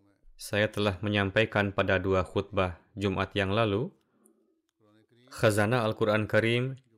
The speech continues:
yang telah beliau alaihissalam berikan kepada kita Sejatinya, inilah yang menghubungkan seorang hamba dengan Allah Ta'ala. Tanpa itu,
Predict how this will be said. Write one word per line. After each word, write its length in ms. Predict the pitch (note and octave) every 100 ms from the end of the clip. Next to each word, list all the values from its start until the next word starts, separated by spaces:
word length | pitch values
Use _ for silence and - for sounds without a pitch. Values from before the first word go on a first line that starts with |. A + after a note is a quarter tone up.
| _ -
yang 320 | A2 G#2 G2
telah 240 | G#2+ G2+
beliau 320 | F#2+ G#2 G#2+ G2+
alaihissalam 480 | G2+ G2 G#2+ G#2+
berikan 480 | G2+ G#2+ B2 A2 G2+
kepada 320 | - G2 G2
kita 500 | - G2 - A#2 C#3+ _ _ _ _ _ _ _ - - _ _ _ _ A#2+ C3+ _ _
Sejatinya, 960 | - - G#2+ G#2 G2+ A2+ A2+ B2 B2+ A#2+ _ _
inilah 400 | B2+ C3 C3 G#2
yang 320 | F#2+ G#2+ G2 F#2+
menghubungkan 880 | G2 G2+ F#2+ G#2+ G2+ G#2+ G#2+ G#2+ - -
seorang 400 | - F#2 G#2 G2
hamba 360 | F2+ B2 G#2 F#2
dengan 200 | F#2+ F#2
Allah 180 | F#2 F#2
Ta'ala. 400 | F2+ F2+ F2+ G#2 D3 _ _ _ _ _ _ _ _ _ _ _ _ _ _ _ _ _ _ _ G#2 A2 A#2 _ B2 C3 B2+ C3 B2+ A#2+
Tanpa 400 | A2+ A2+ A#2 A2+
itu, 560 | A2+ - B2 B2 B2